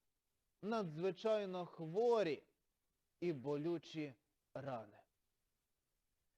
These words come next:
Але попри це, вони двоє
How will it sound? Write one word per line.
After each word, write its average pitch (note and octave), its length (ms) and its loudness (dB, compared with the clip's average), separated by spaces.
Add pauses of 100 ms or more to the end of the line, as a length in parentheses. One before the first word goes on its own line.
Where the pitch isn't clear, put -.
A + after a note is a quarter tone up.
(300)
Але G3+ 240 10
попри A3 400 8
це, B3+ 480 4 (920)
вони F3+ 360 0
двоє G3+ 800 6